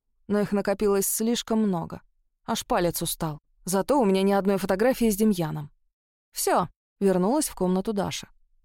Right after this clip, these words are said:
"Я договорилась. Нас ждут через сорок минут". "Отлично. Остальное вечером доудаляю".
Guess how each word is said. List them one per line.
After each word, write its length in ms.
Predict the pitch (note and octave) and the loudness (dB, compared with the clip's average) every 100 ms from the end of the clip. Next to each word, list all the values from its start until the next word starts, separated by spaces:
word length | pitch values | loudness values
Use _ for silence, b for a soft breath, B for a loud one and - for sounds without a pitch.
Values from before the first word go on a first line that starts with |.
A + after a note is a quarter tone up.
| - | -6
"Я 200 | F#4 F4 | -2 2
договорилась. 720 | B3+ A#3 G#3+ F#3+ D#3 - - - B B B | 4 6 6 6 4 0 -6 -10 B B B
Нас 260 | G#3+ A3+ G3+ | 2 4 6
ждут 220 | G3 F#4 | 6 4
через 260 | - D#4 G#3 | 4 4 4
сорок 280 | F#3 F#3+ G3+ | 4 2 2
минут". 380 | G3 D3+ - - - _ | 2 0 -6 -18 -20 _
"Отлично. 600 | C4+ B3+ F#3+ - F#3 F3 - _ _ _ _ - | -2 0 -2 -2 -6 -6 -10 _ _ _ _ -10
Остальное 520 | E3+ - F3+ B3+ C4+ | -8 -4 -2 0 0
вечером 420 | F#3+ E3+ - E3 | -2 -4 -4 -2
доудаляю". 560 | E3 E3+ F3+ F3 D#3+ | -2 -2 -2 -4 -6